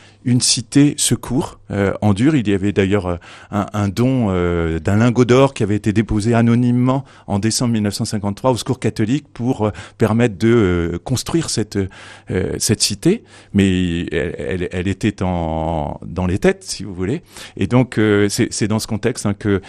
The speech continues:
euh, avec, euh, les, les rigueurs de, de l'hiver, que, euh, l'abbé Pierre lance son, euh, son, son appel, hein, qui est, c'est cette formidable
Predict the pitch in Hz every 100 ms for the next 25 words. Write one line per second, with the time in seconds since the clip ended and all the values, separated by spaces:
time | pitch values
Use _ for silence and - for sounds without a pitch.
0 | - - - - - 87 87 90 95 92
1 | 95 87 85 87 87 67 95 113 110 117
2 | 107 85 95 90 85 82 82 - - 92
3 | 95 98 117 139 - - - - - 107
4 | 117 104 92 90 92 98 - 110 92 87
5 | 98 95 - 90 - 92 87 82 82 78
6 | 78 71 - - - - 87 - 85 90
7 | - 110 90 - - 95 92 - 165 127
8 | 104 - 92 92 - - - 95 95 95
9 | 104 90 82